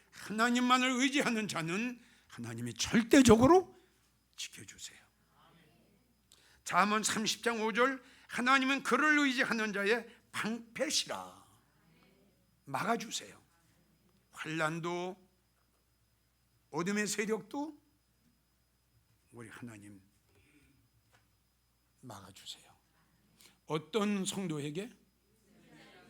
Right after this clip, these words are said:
하나님만을 의지하는 자에게. 시편 이십팔 편 칠 절, "내 마음이 하나님을 의지하여 도움을 얻었도다." 주님을 의지하세요. 다시 강조해요.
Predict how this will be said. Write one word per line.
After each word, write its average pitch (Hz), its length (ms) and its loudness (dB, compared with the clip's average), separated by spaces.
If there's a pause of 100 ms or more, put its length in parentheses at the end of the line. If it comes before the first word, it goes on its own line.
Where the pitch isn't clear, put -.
(160)
하나님만을 131 880 -12 (460)
의지하는 139 600 -10
자에게. 85 400 -20 (1500)
시편 220 520 -2
이십팔 226 520 -4
편 233 220 -6
칠 233 260 -4
절, 277 320 -4 (360)
"내 240 320 4
마음이 247 400 6
하나님을 214 680 -2
의지하여 160 680 -4 (300)
도움을 220 840 8 (440)
얻었도다." - 680 -16 (960)
주님을 139 420 -8
의지하세요. 156 880 -2 (400)
다시 - 260 -10
강조해요. 123 520 -10